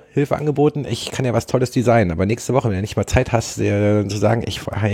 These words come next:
ich, also ich weiß jetzt endlich, was man designen kann, muss man erstmal wieder allen einzeln hinterherlaufen, dann melden sich wieder nicht und dann wird dir was versprochen, dann kommt's wieder nicht. Also das ist halt, äh, das stellen, äh, also, äh, so, so glücklich wir über jedes Angebot sind, umso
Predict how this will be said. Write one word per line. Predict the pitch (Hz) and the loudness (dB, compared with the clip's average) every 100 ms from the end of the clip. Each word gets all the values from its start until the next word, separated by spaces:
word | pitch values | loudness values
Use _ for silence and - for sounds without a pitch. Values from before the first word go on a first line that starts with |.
| 104 | 0
ich, | 90 - - | -2 -4 -4
also | 98 101 | -2 -2
ich | 98 | 2
weiß | 120 - | 2 0
jetzt | 87 | -2
endlich, | 92 - | -2 0
was | - | -2
man | 98 | -2
designen | 92 113 127 | 0 2 2
kann, | 117 131 - - - - - - - | 2 0 -2 -14 -14 -14 -14 -18 -12
muss | 82 82 | -6 0
man | |
erstmal | 95 104 101 | 2 4 4
wieder | 107 101 | 4 2
allen | 113 123 120 123 | 4 2 2 0
einzeln | - 107 120 123 | -4 -4 -2 -2
hinterherlaufen, | 117 110 110 117 120 117 120 117 | -2 0 2 4 6 4 4 0
dann | 104 107 110 | 0 0 0
melden | 110 113 127 | 0 0 0
sich | 113 110 | -4 -2
wieder | 123 123 | 0 2
nicht | 127 127 | 2 0
und | 110 | 0
dann | 107 110 | 0 -2
wird | 113 | -2
dir | 107 | -2
was | 107 | -2
versprochen, | 120 - 120 131 131 | -4 0 4 4 4
dann | 120 117 117 | 2 0 0
kommt's | 120 113 | -2 0
wieder | 123 135 | 2 4
nicht. | 135 131 | 2 0
Also | 113 120 - - - - | 2 0 0 -10 -10 -4
das | 117 - | -4 2
ist | - | 2
halt, | 127 - - - - - | 2 -2 -18 -20 -16 -4
äh, | 104 | -2
das | 92 - | 0 -2
stellen, | - 139 139 | 2 2 0
äh, | 101 101 - | -4 -6 -2
also, | - 113 - | -2 -2 0
äh, | 85 76 104 110 113 - 76 95 | 0 -2 -4 -10 -14 -16 -18 -10
so, | 113 123 - - | -2 -2 -2 -4
so | 117 | -4
glücklich | 113 180 - - | 2 2 2 2
wir | |
über | 127 | 6
jedes | 117 117 - | 6 6 4
Angebot | 170 226 131 117 | 4 4 4 2
sind, | - 135 - | 2 0 0
umso | 127 123 | -2 0